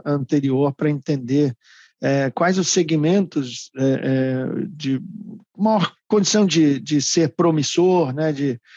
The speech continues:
de desenvolver, que eram mais estáveis, como é que eles se comportavam. Um, a gente tinha que ir pra um play de ganho de capital, né, de desenvolver, é, é, é, é, e vender com ganho. O outro, a gente tinha que ser,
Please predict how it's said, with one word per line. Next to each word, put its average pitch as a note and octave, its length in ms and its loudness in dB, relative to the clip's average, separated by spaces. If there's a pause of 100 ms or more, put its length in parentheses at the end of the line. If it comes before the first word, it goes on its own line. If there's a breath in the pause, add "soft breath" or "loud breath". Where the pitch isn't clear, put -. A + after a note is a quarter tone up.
(220 loud breath)
de C3+ 160 -8
desenvolver, D3 880 2
que - 100 0
eram D#3+ 200 2
mais D3+ 240 0
estáveis, D#3 840 0 (260 loud breath)
como E3+ 160 -2
é F#3+ 40 0
que F#3+ 80 0
eles F3 120 -2
se F#3+ 100 -2
comportavam. E3 880 0
Um, F3+ 140 0
a F3 60 0
gente D#3 260 -2
tinha E3 160 0
que E3 160 -6
ir D#3 60 2
pra D#3 200 -2
um D#3 180 -2
play D#3 300 0
de C#3 380 -4
ganho D#3+ 160 2
de - 80 -6
capital, F3 500 -2
né, D3+ 160 -4
de C3+ 240 -8 (340 loud breath)
desenvolver, D3+ 880 2
é, C#3+ 60 0
é, C#3 160 2
é, C#3 800 -2
é, C#3+ 80 -8
e C#3+ 100 -4
vender D3 420 2
com C#3+ 220 -2
ganho. F3+ 340 4
O E3+ 40 6
outro, F3+ 280 2
a E3+ 40 2
gente D#3 280 -2
tinha E3+ 160 0
que D3+ 140 -6
ser, D3+ 340 0